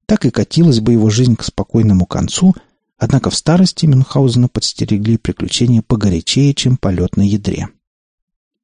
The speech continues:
Сначала его рассказы стали распространяться по Нижней Саксонии в устной передаче. Затем начали появляться сборники весёлых нелепых историй,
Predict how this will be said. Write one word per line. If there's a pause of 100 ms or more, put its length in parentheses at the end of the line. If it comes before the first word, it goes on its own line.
(680)
Сначала
его
рассказы
стали
распространяться
по
Нижней
Саксонии
в
устной
передаче. (420)
Затем
начали
появляться
сборники
весёлых
нелепых
историй,